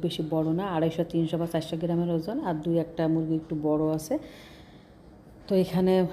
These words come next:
টোটাল বারোটা আছে, তো এর মধ্যে সম্ভবত তিনটা মোরগ আর সবগুলো আছে মুরগি। তো এই তো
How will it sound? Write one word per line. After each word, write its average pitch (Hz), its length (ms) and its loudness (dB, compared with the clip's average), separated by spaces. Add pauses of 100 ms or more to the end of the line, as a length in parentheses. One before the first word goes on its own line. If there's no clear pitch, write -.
(160)
টোটাল 175 320 0
বারোটা 165 540 0 (200)
আছে, 165 260 -2
তো 226 140 -4
এর 175 100 4
মধ্যে 170 240 2
সম্ভবত 165 440 -2 (120)
তিনটা 170 340 2
মোরগ 160 420 4
আর 165 120 -4
সবগুলো 160 500 -2
আছে 165 260 -4
মুরগি। 160 460 2 (1500)
তো 175 120 2
এই 165 140 4 (100)
তো 220 180 0